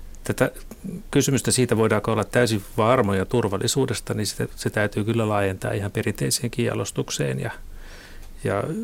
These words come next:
samalla tavalla, itse asiassa tässä, tässä geenijalustuksessa, niin tähän asiaan kiinnitetään paljon, paljon tarkemmin huomiota. Ja sen seurauksena, tai s-,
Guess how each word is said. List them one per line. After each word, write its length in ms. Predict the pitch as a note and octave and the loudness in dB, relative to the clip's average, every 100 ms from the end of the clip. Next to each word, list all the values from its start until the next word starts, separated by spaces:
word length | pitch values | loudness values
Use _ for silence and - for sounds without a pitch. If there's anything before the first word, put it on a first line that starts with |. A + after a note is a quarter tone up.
| B3 A#3 - - - - - - - - - - | -8 -12 -16 -16 -18 -20 -20 -20 -20 -18 -16 -10
samalla 340 | - A2+ G#2 | -2 0 2
tavalla, 460 | F#2+ A#2 A2 G2 G2 - - - | 4 4 4 2 0 -4 -8 0
itse 240 | A#2+ - | 2 2
asiassa 300 | A2 - - | 2 0 -2
tässä, 300 | A#2 G#2+ - A2 D#3 | 0 0 0 -2 -2
tässä 220 | A#2+ G2+ | 0 0
geenijalustuksessa, 960 | A2 C#3 B2 G2+ G2 - A#2+ - - G#2 | 4 6 6 4 2 -2 -4 -2 -2 0
niin 140 | G2+ | -2
tähän 240 | - G2 A2 | 0 0 0
asiaan 300 | A2+ G#2+ F#2+ | 0 0 -2
kiinnitetään 400 | G2+ G#2 G#2+ G#2 | -2 -2 -2 -2
paljon, 220 | B2 B2 | 0 0
paljon 180 | A2+ G2+ | -2 -2
tarkemmin 480 | A2 G#2+ G2+ F#2+ | -2 -2 -4 -4
huomiota. 480 | G2+ A#2+ G#2 G#2+ - - - - - - - - - - - - - - - - - | -2 -2 -2 -6 -10 -16 -16 -16 -16 -14 -14 -16 -16 -16 -18 -18 -18 -18 -20 -20 -4
Ja 180 | A2+ G#2+ - | 0 0 0
sen 280 | - A#2 G2+ | 4 4 6
seurauksena, 760 | A#2 C3 A2 G#2 - G#2 G2+ F2 - - - - - | 6 8 6 2 0 0 -2 -2 -12 -14 -14 -12 -2
tai 160 | G2 | 0
s-, 160 | F#2 | 0